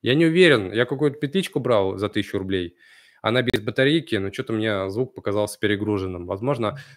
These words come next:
ну, в обработке звука я не раз-, не шарю. То есть вот, э, покажи свое освещение. И еще вопрос. Как ты думаешь, софтбокс, который делают своими руками из картона, хороший и дает свет?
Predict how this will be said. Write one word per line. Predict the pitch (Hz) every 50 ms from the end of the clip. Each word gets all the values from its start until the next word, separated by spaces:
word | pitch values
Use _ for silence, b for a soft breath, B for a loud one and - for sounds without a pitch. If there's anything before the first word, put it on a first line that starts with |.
| B B
ну, | 127 156 143
в | 117
обработке | 139 131 147 151 175 226 226 - 135
звука | 113 139 165 - 139
я | 123 127 127
не | 127 123 120
раз-, | 120 110
не | 127 131
шарю. | - - - 127 110 101 95 87 85
То | - 92
есть | 87 - - - -
вот, | - 87 87 - - -
э, | 101 98 92 90 90 90 87 87 87 - - _ b b b b b b b b b b b b b b b b b b b _ _ _ _ _ _ _ _ -
покажи | 135 135 - 190 190 185 - 254
свое | - - 196 185 185 175
освещение. | - - 160 175 160 - - - 185 165 143 123 110 107 104 113
И | - - - 135 156 151 135
еще | 117 - - - 143
вопрос. | 127 117 113 - 123 110 - -
Как | - 151 151 151
ты | - 123
думаешь, | 110 104 113 120 117 107 98 - -
софтбокс, | - 120 113 120 120 110 - -
который | - 113 110 - 104 104 98 98 95 B B B
делают | 101 98 104 107 104 101 -
своими | - 110 107 107
руками | 104 104 - 107 98 95
из | 92 -
картона, | - - - - 95 92
хороший | 87 - 123 160 156 - - 113 101 95
и | 95
дает | 98 98 90 -
свет? | - - 92 82 -